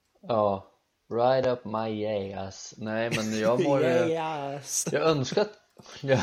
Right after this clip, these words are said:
Speaker 1: jag önskar att jag mådde bättre.
Speaker 2: Okej, berätta mer.
Speaker 1: Ja, jag ska ju dra ut mina visdomständer på fredag.
Speaker 2: Eh, fredag är den tjugosjunde november, ja. För
Speaker 1: Ja.
Speaker 2: fan, då händer det ju.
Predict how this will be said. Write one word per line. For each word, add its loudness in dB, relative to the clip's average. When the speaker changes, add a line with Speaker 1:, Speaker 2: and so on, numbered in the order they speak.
Speaker 1:
jag 2
önskar 0
att -2
jag 0
mådde -6
bättre. -6
Speaker 2:
Okej, 0
berätta 0
mer. -2
Speaker 1:
Ja, 4
jag 8
ska -4
ju 2
dra 6
ut 2
mina -2
visdomständer -6
på -6
fredag. -6
Speaker 2:
Eh, 6
fredag 4
är 6
den 4
tjugosjunde 4
november, 8
ja. 6
För 4
Speaker 1:
Ja. 0
Speaker 2:
fan, 6
då 4
händer 2
det 0
ju. 0